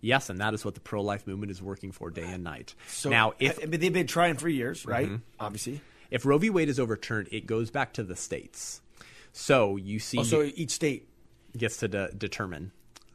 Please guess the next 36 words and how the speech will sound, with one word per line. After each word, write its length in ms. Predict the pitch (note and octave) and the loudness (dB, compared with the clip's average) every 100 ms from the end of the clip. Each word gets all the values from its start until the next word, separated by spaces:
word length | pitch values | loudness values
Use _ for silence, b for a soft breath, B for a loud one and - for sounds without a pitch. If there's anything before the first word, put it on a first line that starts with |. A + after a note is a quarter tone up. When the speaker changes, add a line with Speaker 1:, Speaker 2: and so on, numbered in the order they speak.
| G#2+ | -8
Speaker 1:
the 100 | G2 | -4
Speaker 2:
Got 80 | G2+ | -2
Speaker 1:
law 360 | G2 F#2 F2+ - | -2 -2 -6 -6
Speaker 2:
it. 40 | |
Speaker 1:
of, 100 | F#2 - | -12 -12
for 220 | - F#2 | -6 -6
abortions 420 | F2+ F#2 - F2 | -4 -8 -8 -10
in 80 | E2 | -10
their 100 | F2 | -12
state. 280 | - D#2+ - | -8 -8 -6
So 100 | G#2+ | -6
you'll, 340 | G#2 A2+ G#2+ - | -2 0 0 -4
if 140 | - | -6
you 80 | G#2+ | -6
recall, 420 | F#2 - C#3 A2 | -6 -2 0 2
in 140 | G2+ F#2+ | -2 -2
January, 760 | G#2 A2 A2 E2 D2+ B1 F#2+ - - | -2 0 -2 -4 -6 -8 -12 -18 -20
Speaker 2:
Mm-hmm. 200 | G2+ F#2 G2 | -16 -16 -18
Speaker 1:
February, 760 | - - A2 F2 D#2 C#2+ C2+ G#2+ - B B B | -18 -4 -4 -2 -6 -8 -10 -14 -18 B B B
the 80 | G#2+ | -8
state 280 | - G2+ G2+ | -2 -2 -2
of 60 | |
New 80 | A2+ | -2
York 340 | C3+ F#2 E2 - | 0 0 -4 -6
decided 600 | G2 - F2+ D#2+ E2+ - B B | -4 0 -2 -2 -10 -14 B B
to 100 | G2+ | -6
legalize 420 | F2+ F2+ G2 G#2 | -6 -4 -2 -2
abortion 380 | B2 F#2 E2+ F#2+ | -2 -4 -6 -6
to 140 | - | -8
the 120 | F2 F#2 | -6 -8
day 460 | F2 G#2 G2+ A#2+ - | -6 -4 -2 -4 -6
of 280 | G2 F#2 F2 | -10 -10 -6
birth 520 | F2+ - - - - _ - - | -8 -8 -14 -18 -20 _ -20 -10
in 160 | G2 F2+ | -8 -6
their 100 | C#2 | -8
state. 440 | - E2 - - | -12 -12 -14 -18